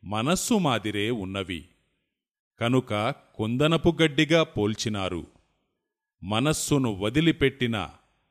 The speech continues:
ఎడతెగని చింతనలు చేయుచుండును. కాబట్టి కూర్చుండి మేసిన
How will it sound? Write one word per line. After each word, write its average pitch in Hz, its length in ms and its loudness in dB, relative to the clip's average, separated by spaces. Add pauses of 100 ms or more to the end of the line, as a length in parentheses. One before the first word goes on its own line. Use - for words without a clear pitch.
(120)
ఎడతెగని 151 800 2
చింతనలు 131 680 2
చేయుచుండును. 98 800 -2 (920)
కాబట్టి 101 560 -2 (800)
కూర్చుండి 165 680 4
మేసిన 117 560 0